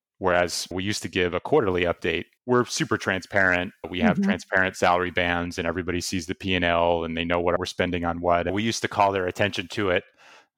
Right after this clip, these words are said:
Speaker 1: a few times a year, and this was li-, literally every week we would talk about
Speaker 2: Hmm.
Speaker 1: what projects were moving ahead, what was slowing down, what the outlook looked like.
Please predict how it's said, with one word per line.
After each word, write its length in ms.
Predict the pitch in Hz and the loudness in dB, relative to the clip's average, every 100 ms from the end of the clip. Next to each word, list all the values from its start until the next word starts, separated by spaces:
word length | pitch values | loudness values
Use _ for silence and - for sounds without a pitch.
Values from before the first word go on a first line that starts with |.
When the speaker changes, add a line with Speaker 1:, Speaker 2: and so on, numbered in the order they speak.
| _ | _
Speaker 1:
a 40 | - | -10
few 200 | - 139 | -4 -2
times 340 | - 95 95 | 2 0 0
a 60 | 92 | -2
year, 500 | 98 98 85 90 - | 2 4 4 0 -4
and 160 | 98 92 | -2 0
this 160 | - | 0
was 300 | 101 90 - - - | 0 -2 -6 -12 -10
li-, 160 | 101 - | -8 -4
literally 680 | 90 98 92 87 85 82 - _ _ _ _ _ - | 0 0 2 0 -2 -4 -10 _ _ _ _ _ -6
every 220 | 101 90 | -4 -2
week 360 | 85 101 92 - | 0 0 0 -4
we 140 | 85 87 | -8 -8
would 120 | 80 | -4
talk 260 | - 82 95 | 0 0 0
about 400 | 85 82 82 - _ _ _ - | 0 0 -2 -6 _ _ _ -20
Speaker 2:
Hmm. 140 | 214 - | -16 -4
Speaker 1:
what 180 | 92 - | -4 2
projects 460 | 95 90 92 - | 0 2 -2 -2
were 100 | 90 | -8
moving 280 | 85 82 92 | -10 -6 -4
ahead, 480 | 98 131 120 110 92 | 0 2 4 2 0
what 160 | 92 | -4
was 100 | 90 | -4
slowing 400 | - 95 87 85 | -4 -2 -2 0
down, 600 | 85 107 101 98 95 92 - _ _ _ - | 2 4 4 2 -2 -8 -14 _ _ _ -4
what 160 | 92 | -2
the 120 | 95 | 2
outlook 600 | 95 98 101 95 - - _ - | 2 2 0 -4 -4 -16 _ -8
looked 200 | 98 - | -8 -2
like. 540 | 90 87 90 - - | 0 0 -2 -12 -10